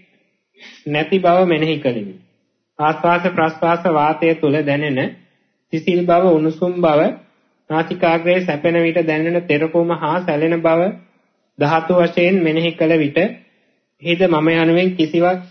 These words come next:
කිසිවෙක් නැති බව මෙනෙහි කළෙමි. මේ ක්‍රියාව දැනගන්නා සතිය යනුද මම නොවන බව මෙනෙහි කළෙමි.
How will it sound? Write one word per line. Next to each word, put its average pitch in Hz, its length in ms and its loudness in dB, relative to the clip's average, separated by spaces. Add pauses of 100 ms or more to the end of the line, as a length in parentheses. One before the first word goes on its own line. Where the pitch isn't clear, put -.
(300)
කිසිවෙක් 180 500 -2
නැති 156 280 -4
බව 151 280 2
මෙනෙහි 165 320 -2
කළෙමි. 123 360 -2 (800)
මේ 170 160 2
ක්‍රියාව 170 440 2
දැනගන්නා 165 680 0
සතිය 180 540 -4
යනුද 160 320 2 (380)
මම 156 300 0
නොවන 165 360 2
බව 170 260 4
මෙනෙහි 160 340 2
කළෙමි. 123 380 -2